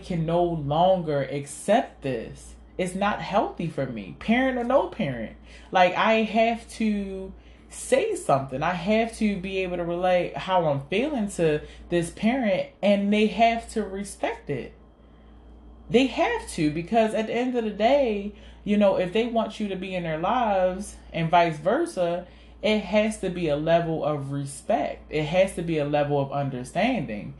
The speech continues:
See, the thing about it is a lot of people listen to respond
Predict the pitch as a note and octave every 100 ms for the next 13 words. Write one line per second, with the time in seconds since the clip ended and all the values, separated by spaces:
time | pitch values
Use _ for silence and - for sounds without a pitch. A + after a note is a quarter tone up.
0 | - - - G3+ F3 G3+ F#3+ F3 G#3 A#3
1 | G3 D#3+ E3+ E3+ F3+ F3 D3 C#3+ F#3+ A3+
2 | - D#3+ D#3+ D3 C#3 C#3 - F#3 A#3 G3+
3 | D3 C3+